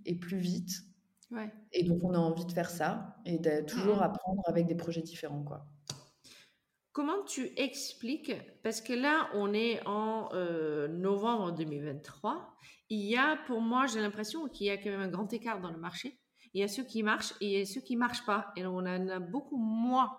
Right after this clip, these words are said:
Speaker 2: qui sont au milieu de cet écart qu'on pourrait avoir avant. Euh,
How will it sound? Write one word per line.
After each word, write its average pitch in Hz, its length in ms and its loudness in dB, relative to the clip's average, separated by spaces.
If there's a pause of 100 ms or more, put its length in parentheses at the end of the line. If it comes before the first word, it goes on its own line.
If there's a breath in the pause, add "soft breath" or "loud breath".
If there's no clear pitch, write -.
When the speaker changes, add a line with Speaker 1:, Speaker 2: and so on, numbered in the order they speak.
Speaker 2:
qui 202 80 -6
sont 180 240 -6
au 190 100 0
milieu 185 800 0 (140)
de 185 80 -4
cet 180 240 -6
écart 170 400 -6 (200)
qu'on 151 280 -12 (240)
pourrait 175 340 -10
avoir 151 340 -12
avant. 151 400 -10 (720 loud breath)
Euh, 156 920 0